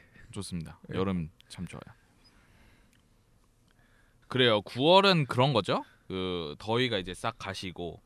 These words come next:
Speaker 1: 그리고 휴가철도 끝나는 그런 시즌이라고 할 수 있습니다. 사실 휴가는 이때 가야 돼, 딱.
Speaker 2: 날이 좀 풀릴 때?
Speaker 1: 그치, 그쵸.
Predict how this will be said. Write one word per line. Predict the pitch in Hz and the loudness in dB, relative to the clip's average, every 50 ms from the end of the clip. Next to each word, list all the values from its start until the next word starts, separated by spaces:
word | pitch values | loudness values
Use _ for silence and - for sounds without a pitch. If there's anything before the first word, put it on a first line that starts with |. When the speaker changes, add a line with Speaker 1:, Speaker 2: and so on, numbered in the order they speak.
| _ _ _ _ _ | _ _ _ _ _
Speaker 1:
그리고 | _ 90 87 87 85 80 73 67 117 | _ -10 -8 -8 -8 -8 -10 -12 -14
휴가철도 | - - 151 160 156 - 117 92 90 | -10 -6 -4 -4 -4 -6 -8 -10 -10
끝나는 | - - - 147 156 139 104 90 80 80 80 85 _ _ _ _ _ _ _ | -10 -10 -10 -8 -8 -8 -8 -8 -10 -12 -14 -16 _ _ _ _ _ _ _
그런 | - - 90 87 | -18 -14 -12 -12
시즌이라고 | 87 - - 110 117 117 107 95 90 82 85 85 | -12 -12 -12 -10 -8 -8 -6 -6 -8 -8 -8 -10
할 | 92 | -10
수 | - - - | -10 -12 -16
있습니다. | 73 80 - - 85 82 71 - 60 60 - - - _ _ - - - - - - - - - - _ | -16 -14 -10 -8 -8 -8 -8 -10 -14 -16 -16 -18 -20 _ _ -20 -20 -20 -20 -20 -20 -20 -20 -20 -20 _
사실 | - - 190 190 - 226 208 175 | -2 0 2 2 4 4 2 2
휴가는 | 165 - 196 196 226 233 226 180 | 2 0 4 6 8 8 8 8
이때 | 117 113 123 - 185 170 | 6 4 6 6 6 8
가야 | 135 113 104 98 | 8 6 4 2
돼, | 87 95 | 0 -4
딱. | 92 - 101 92 85 - _ _ _ _ _ _ _ _ _ _ - | -6 -4 -4 -4 -4 -6 _ _ _ _ _ _ _ _ _ _ -2
Speaker 2:
날이 | 120 123 131 127 | 0 2 2 0
좀 | 120 131 | -2 -6
풀릴 | 123 - 147 147 143 127 | -6 -4 -4 -4 -4 -4
때? | - 139 139 | -4 -4 -4
Speaker 1:
그치, | 139 123 | -4 -4
그쵸. | 101 101 90 - 90 78 | -6 -8 -8 -8 -8 -10